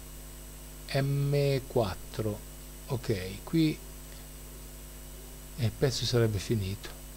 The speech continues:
Quindi andiamo a filettare M otto. M A vuol dire che è fil-, filettatura normale, quindi diciamo di crearmi un filetto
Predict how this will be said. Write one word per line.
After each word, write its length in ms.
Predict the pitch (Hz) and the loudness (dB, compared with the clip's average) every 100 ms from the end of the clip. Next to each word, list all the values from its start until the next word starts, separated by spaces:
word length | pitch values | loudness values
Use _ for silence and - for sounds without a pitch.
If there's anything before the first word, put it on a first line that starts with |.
| - - - - - - - - - - - - - - - - - - - - - - - | -12 -12 -12 -12 -12 -14 -12 -12 -12 -12 -12 -12 -12 -12 -12 -12 -12 -12 -12 -12 -12 -12 0
Quindi 400 | 135 120 104 107 | 6 8 8 4
andiamo 720 | 123 127 120 104 104 113 123 | 4 6 6 6 4 4 4
a 180 | 104 - - - - - - - - | 4 0 -10 -12 -12 -12 -12 -12 -12
filettare 1000 | - 127 131 123 - - 143 147 139 135 - 127 | 0 4 6 4 0 6 8 8 6 4 4 2
M 240 | 131 131 | 4 6
otto. 640 | 120 104 98 - - 113 - - - - - - - - - - - | 6 6 2 -2 4 4 2 -8 -12 -12 -12 -12 -12 -12 -12 -10 0
M 220 | 143 151 147 | 4 8 8
A 140 | 143 156 | 10 10
vuol 180 | 160 | 10
dire 180 | 120 117 | 10 8
che 100 | - | 6
è 20 | |
fil-, 420 | 107 120 - 120 - | 4 6 6 4 4
filettatura 640 | - 117 110 120 139 120 | 6 6 8 4 8 8
normale, 680 | 127 156 160 151 160 190 196 - - - - - - - - | 8 6 6 6 6 4 2 -6 -12 -12 -12 -14 -14 -14 -2
quindi 380 | 127 120 113 110 | 6 8 8 8
diciamo 460 | 113 - 113 113 | 6 6 6 6
di 100 | 110 | 2
crearmi 440 | - 117 110 104 107 | 4 6 6 6 2
un 80 | |
filetto 600 | 95 120 113 107 - - | 2 4 6 6 2 -4